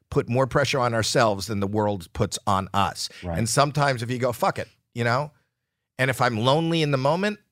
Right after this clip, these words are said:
Speaker 1: you have friends that you can call. You
Speaker 2: Yeah.
Speaker 1: have people, you
Speaker 2: Oh,
Speaker 1: know, you
Speaker 2: yeah.
Speaker 1: can go get, but, but what I'm saying is, it seems like you're putting a lot of weight on your own shoulders.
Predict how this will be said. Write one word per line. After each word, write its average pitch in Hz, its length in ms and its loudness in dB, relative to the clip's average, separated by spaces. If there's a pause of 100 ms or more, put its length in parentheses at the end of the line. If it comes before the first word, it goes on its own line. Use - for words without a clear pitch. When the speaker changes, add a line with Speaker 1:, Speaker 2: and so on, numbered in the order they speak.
(140)
Speaker 1:
you 180 160 -2
have 208 280 2
friends 110 360 -2
that 98 120 -6
you 104 100 -4
can 95 140 -8
call. 98 400 -4
You 185 100 0
Speaker 2:
Yeah. - 80 4
Speaker 1:
have 156 340 2
people, 117 480 0
you - 60 0
Speaker 2:
Oh, 127 80 4
Speaker 1:
know, 117 80 4
you 135 140 4
Speaker 2:
yeah. 151 100 4
Speaker 1:
can - 80 2
go 151 160 6
get, 139 320 0
but, 143 180 2
but 143 140 4
what 143 140 4
I'm 139 100 2
saying 160 400 2
is, 117 240 0 (800)
it 113 100 -4
seems 143 260 2
like 123 120 -2
you're 107 80 -2
putting 123 220 -4
a 101 40 -4
lot 95 160 -2
of 90 80 -4
weight 90 180 -4
on 80 120 -8
your 78 140 -8
own 76 100 -10
shoulders. - 420 -14